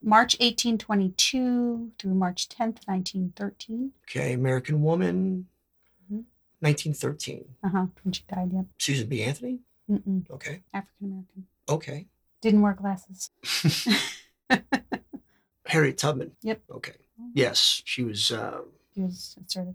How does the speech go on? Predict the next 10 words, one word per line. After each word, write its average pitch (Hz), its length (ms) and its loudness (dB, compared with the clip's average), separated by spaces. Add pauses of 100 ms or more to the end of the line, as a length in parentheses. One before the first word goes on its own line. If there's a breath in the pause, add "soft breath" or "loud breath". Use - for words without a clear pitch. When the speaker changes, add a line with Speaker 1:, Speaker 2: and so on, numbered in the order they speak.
(140)
Speaker 2:
yeah, 117 160 -2
she 147 160 -2
was 123 100 -4
very - 280 -8
assertive. - 520 -4 (140)
And 98 460 -8 (340)
Speaker 1:
She - 140 -6
died 233 200 8
of 208 60 4
pneumonia 185 400 6